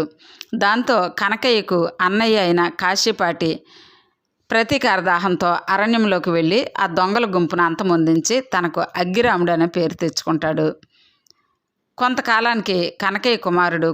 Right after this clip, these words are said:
కుమార్ పర్యటన నిమిత్తం అదే అరణ్యంలోకి వెళ్తాడు. అక్కడ ఒక పులి దాడి చేయబోతున్నప్పుడు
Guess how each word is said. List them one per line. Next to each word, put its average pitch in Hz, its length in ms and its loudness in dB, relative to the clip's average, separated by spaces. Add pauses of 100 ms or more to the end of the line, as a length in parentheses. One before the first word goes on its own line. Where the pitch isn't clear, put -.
కుమార్ 196 360 0 (240)
పర్యటన 202 380 0
నిమిత్తం 170 520 0 (220)
అదే 202 420 0 (100)
అరణ్యంలోకి 185 640 2
వెళ్తాడు. 165 540 0 (640)
అక్కడ 262 240 -2
ఒక 233 220 0
పులి 240 560 0
దాడి 190 340 0
చేయబోతున్నప్పుడు 180 1000 0